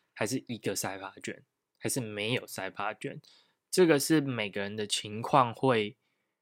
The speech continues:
不一样的哦。比如说，假设你今天你的工作性质就已经很像在做 side project 了，比如说你是，呃，就是在研究机构做研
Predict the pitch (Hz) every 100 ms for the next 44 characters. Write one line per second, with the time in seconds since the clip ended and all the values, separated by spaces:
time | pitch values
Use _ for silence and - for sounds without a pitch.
0 | _ _ - 127 98 95 104 104 - -
1 | - _ - _ _ - 135 139 165 165
2 | 160 - 120 113 165 147 117 117 135 143
3 | 139 135 117 95 110 127 131 131 131 113
4 | 135 107 - 101 90 - _ _ _ _
5 | _ - 170 165 107 131 135 110 98 127
6 | 123 123 117 123 110 - 104 101 95 95
7 | 101 98 104 - 104 117 101 113 110 113
8 | _ _ _ _ _ _ _ _ 113 104
9 | 101 98 95 95 95 92 92 _ _ _
10 | _ - 104 110 - 117 107 - 104 104
11 | 120 104 - 104 104 110 95 87